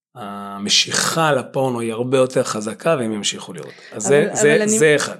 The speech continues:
Speaker 2: אני מרגישה ממך אבל ש-, שכשאתה אומר את זה, אז, אז, אה, הם שוב, אה, אתה הופך להיות רלוונטי אליהם.
Speaker 1: אמת.
Speaker 2: כי אם אתה תגיד, "אני מצפה שלא תצפו", אז אתה לא רלוונטי, ואז הם יפסיקו להקשיב לך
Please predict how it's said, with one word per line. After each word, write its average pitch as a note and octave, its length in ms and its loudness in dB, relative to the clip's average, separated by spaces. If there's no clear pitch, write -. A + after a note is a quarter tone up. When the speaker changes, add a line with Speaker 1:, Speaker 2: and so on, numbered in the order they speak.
Speaker 2:
אני A3+ 180 4
מרגישה A3 400 0
ממך A#3 280 0
אבל D4+ 160 -2
ש-, C4+ 160 -6
שכשאתה F#3 480 -6
אומר G3+ 460 2
את C4 120 -2
זה, D4 180 0
אז, F3 340 -4
אז, E3 320 -6
אה, F3 60 -2
הם F#3+ 140 2
שוב, G3 200 2
אה, E3+ 180 0
אתה F#3+ 140 2
הופך G3 280 -2
להיות F3+ 180 2
רלוונטי F3 640 0
אליהם. - 200 -6
Speaker 1:
אמת. B2 360 2
Speaker 2:
כי G#3+ 240 -4
אם A3+ 100 2
אתה A3 160 2
תגיד, G#3 540 2
"אני G3 160 2
מצפה G3 380 2
שלא G3 280 2
תצפו", D4+ 580 0
אז F#3+ 180 2
אתה G3 180 2
לא A3+ 140 6
רלוונטי, B3 460 2
ואז G#3+ 200 4
הם A3 100 2
יפסיקו G#3+ 320 -2
להקשיב F#3+ 360 2
לך G3 200 0